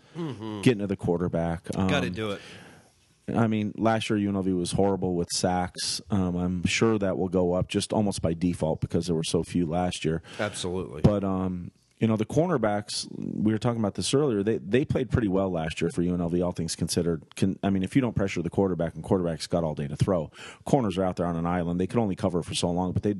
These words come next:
Speaker 2: they did a pretty good job overall last year. I wanna see how good they are, even if you could get a mediocre pass rush. It doesn't have to be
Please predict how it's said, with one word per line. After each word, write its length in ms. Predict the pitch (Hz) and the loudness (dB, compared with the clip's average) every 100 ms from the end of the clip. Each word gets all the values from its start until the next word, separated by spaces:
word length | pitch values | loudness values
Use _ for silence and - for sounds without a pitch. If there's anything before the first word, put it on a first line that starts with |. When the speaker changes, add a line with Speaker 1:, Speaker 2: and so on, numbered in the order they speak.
| - | -4
Speaker 2:
they 160 | 160 98 | 0 0
did 140 | 104 | 2
a 60 | 95 | 0
pretty 220 | 120 113 | 0 -2
good 140 | 90 82 | 0 0
job 260 | 92 92 | 0 2
overall 320 | 87 85 90 | 0 0 0
last 320 | 90 80 82 - | 0 -2 -2 0
year. 180 | 92 - - - - - _ - | 0 -2 -18 -20 -20 -20 _ 0
I 100 | 110 | 2
wanna 420 | 107 113 123 113 | 2 0 0 -2
see 380 | - 117 110 98 | -2 0 0 0
how 460 | - - 110 107 | -2 2 2 2
good 240 | 95 104 87 | 2 2 2
they 140 | 90 | 2
are, 420 | 87 85 78 78 - - - - - _ _ _ _ _ _ | 2 0 0 -4 -8 -20 -20 -20 -20 _ _ _ _ _ _
even 180 | 143 147 | 2 2
if 140 | 147 127 | 0 -2
you 80 | |
could 100 | 117 | -2
get 140 | 104 101 | 2 2
a 40 | |
mediocre 600 | 95 110 101 98 98 85 | 4 2 4 4 2 0
pass 340 | 80 76 69 - | -2 -4 -4 -2
rush. 240 | 76 - | 0 0
It 60 | 120 | 2
doesn't 180 | 208 220 | 0 0
have 100 | 160 | 0
to 80 | 127 | 2
be 320 | 113 101 | 2 2